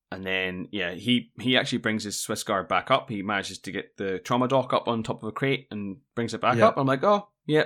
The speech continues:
Speaker 1: maybe I should have shot it." But
Speaker 2: Yeah.
Speaker 1: at the same time, it's armor five. Like, I got lucky with his bad dice
Speaker 2: Yeah.
Speaker 1: rolls. Like, it was not likely it's gonna happen again. Um, he moves his, his, his Aquila Guard up,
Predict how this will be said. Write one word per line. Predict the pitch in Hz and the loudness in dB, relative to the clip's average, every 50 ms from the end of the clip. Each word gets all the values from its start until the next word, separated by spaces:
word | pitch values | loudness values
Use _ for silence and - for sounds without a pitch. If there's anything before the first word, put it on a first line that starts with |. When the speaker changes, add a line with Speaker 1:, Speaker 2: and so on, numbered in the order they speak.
| - - | 2 0
Speaker 1:
maybe | 135 151 143 151 | 0 2 4 4
I | 139 | 4
should | 139 - 131 | 2 2 0
have | 123 107 101 98 - _ - | 0 0 -2 -6 -14 _ -12
shot | - - - 92 92 - | -8 -4 -4 -4 -4 -2
it." | 98 92 - - _ _ _ _ - - _ _ _ | -4 -4 -6 -8 _ _ _ _ -20 -20 _ _ _
But | - - - 104 | 4 4 4 4
Speaker 2:
Yeah. | - | 4
Speaker 1:
at | 92 | 2
the | 123 | 2
same | - 175 165 | 2 2 4
time, | 143 151 135 120 | 4 4 2 2
it's | - - | 2 0
armor | - 120 123 120 | 2 2 2 2
five. | 113 - - 104 104 104 104 107 - 87 | 0 0 2 4 6 6 4 4 2 -2
Like, | 104 - | -4 -2
I | - 120 | 0 0
got | 123 117 165 - - | 2 4 4 4 6
lucky | 107 123 127 - 127 120 | 4 2 2 2 0 0
with | 107 104 | 0 -2
his | 107 107 95 - - _ _ - - - - _ _ _ - | -4 -6 -8 -10 -14 _ _ -20 -20 -20 -20 _ _ _ 2
bad | 120 107 104 | 2 2 2
dice | - - - 117 | 0 0 2 4
Speaker 2:
Yeah. | 110 | 4
Speaker 1:
rolls. | 123 156 175 180 - - - - | 4 4 4 0 -4 -4 -2 -2
Like, | 110 107 | 0 0
it | 107 | 0
was | 107 110 - | -2 0 2
not | 120 110 69 | 2 2 2
likely | 101 117 - 117 107 | 2 0 0 0 -2
it's | 104 - | -2 -2
gonna | 117 107 95 | -2 -2 0
happen | - 101 - 98 95 | 0 -2 -2 -4 -6
again. | 90 - 92 107 147 - - _ _ _ _ - - - - - - _ _ _ _ _ _ - | -4 -2 -2 -2 -2 -4 -10 _ _ _ _ -20 -20 -20 -20 -20 -20 _ _ _ _ _ _ 4
Um, | - 113 117 113 113 113 110 107 104 98 - _ _ _ _ _ | 8 8 10 10 8 6 4 0 -4 -6 -10 _ _ _ _ _
he | - 131 156 160 | 0 2 4 6
moves | 156 156 151 131 - | 8 6 6 6 4
his, | 139 117 120 113 - - - | 2 0 0 -2 -4 -6 -4
his, | - 110 110 104 - - | -2 -2 -2 -2 -4 -6
his | - 110 110 98 | -4 -4 -4 -4
Aquila | 110 - - 135 127 120 104 | -4 -2 0 2 2 2 2
Guard | 113 107 107 107 - - | 2 0 0 0 0 -2
up, | 104 110 - - | -2 -2 -2 -4